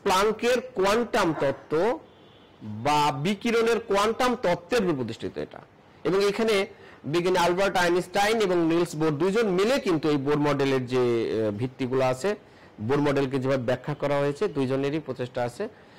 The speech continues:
আহ, যদিও বিজ্ঞানী নিলস বোরের একটু বেশি ছিল, আহ, উনি শুধু ম্যাক্স, আহ, আলবার্ট আইনস্টাইনের ফটো ইলেকট্রিক, আহ,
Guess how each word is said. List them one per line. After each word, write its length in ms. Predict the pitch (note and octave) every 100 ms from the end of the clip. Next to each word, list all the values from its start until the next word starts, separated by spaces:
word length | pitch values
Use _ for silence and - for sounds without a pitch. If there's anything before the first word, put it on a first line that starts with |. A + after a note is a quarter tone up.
| - -
আহ, 160 | G#2+ G#2+
যদিও 420 | B2+ C#3 C#3+ -
বিজ্ঞানী 340 | A#2 A#2+ C#3 C3+
নিলস 160 | D3+
বোরের 400 | D#3 E3 E3+ - - - -
একটু 160 | C#3+
বেশি 260 | C#3 C3+ E3
ছিল, 260 | - D3 - - - - - -
আহ, 420 | A#2+ A#2+ B2 -
উনি 200 | D3+ E3+
শুধু 240 | F3 F3
ম্যাক্স, 360 | E3 E3+ - -
আহ, 460 | D3 C#3+ C#3 C3+ C3+
আলবার্ট 320 | D3+ D#3+ E3
আইনস্টাইনের 680 | D#3 D#3+ D#3 E3+ D#3+ E3 D#3 -
ফটো 220 | D3+ E3
ইলেকট্রিক, 560 | D#3+ D#3+ - D3+ - D3+
আহ, 380 | C#3+ C#3 C#3